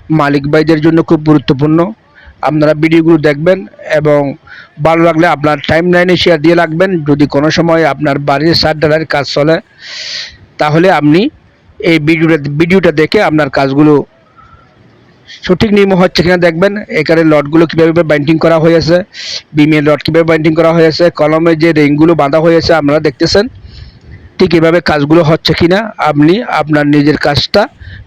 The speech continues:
বুঝে নিতে পারবেন। তাই ভিডিও যদি আপনি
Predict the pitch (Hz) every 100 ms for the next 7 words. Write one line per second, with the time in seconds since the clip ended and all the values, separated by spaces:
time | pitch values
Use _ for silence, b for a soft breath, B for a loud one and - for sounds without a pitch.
0 | 151 147 151 160 - 165 160 156 190 -
1 | 151 151 151 - _ _ _ _ _ _
2 | _ _ - B B B 147 156 160 147
3 | 151 156 139